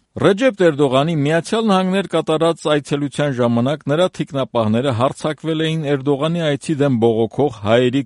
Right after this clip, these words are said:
քրդերի, հույների խաղաղ ցուցարարների վրա և դաժան ծեծի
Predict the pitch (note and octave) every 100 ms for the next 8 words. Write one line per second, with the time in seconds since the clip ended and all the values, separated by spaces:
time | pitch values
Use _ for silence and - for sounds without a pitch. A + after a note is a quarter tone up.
0 | - A2+ G#2+ A#2 A#2+ B2 G#2+ A#2 A#2 A#2+
1 | A#2+ A#2 C3 D3+ C#3+ - G2 A2+ A#2 C3
2 | F#3 F#3 F3+ E3+ D#3+ D#3+ B2+ D3+ D#3 F3
3 | E3 E3+ G#3